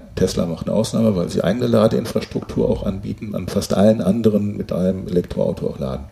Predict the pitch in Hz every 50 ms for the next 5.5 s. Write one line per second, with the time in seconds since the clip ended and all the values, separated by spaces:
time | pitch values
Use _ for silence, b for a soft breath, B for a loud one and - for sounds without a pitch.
0 | - - - - 90 - - - - 82 80 95 123 123 117 113 107 110 120 117
1 | 120 - - - 101 92 - - 87 - 113 131 123 123 120 107 117 165 - 120
2 | - - 113 101 95 - - 107 98 92 87 92 95 90 90 95 87 90 92 87
3 | 90 - 90 87 85 - - - 104 104 95 87 - - 101 101 - - - -
4 | 98 92 95 95 92 87 85 80 85 80 80 85 87 80 82 - - - - -
5 | - - - - - - - - - -